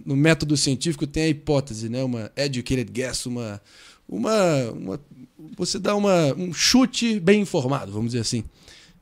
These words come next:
Qual é a tendência dessa relação dos três poderes daqui,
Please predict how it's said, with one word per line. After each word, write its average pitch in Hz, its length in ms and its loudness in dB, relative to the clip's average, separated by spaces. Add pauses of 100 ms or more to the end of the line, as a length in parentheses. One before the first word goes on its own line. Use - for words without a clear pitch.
(1160)
Qual 226 200 6
é 240 60 6
a - 20 4
tendência 160 840 0
dessa 143 380 2
relação 143 440 2
dos 139 160 0
três 131 180 -2
poderes 131 480 0
daqui, 123 580 -2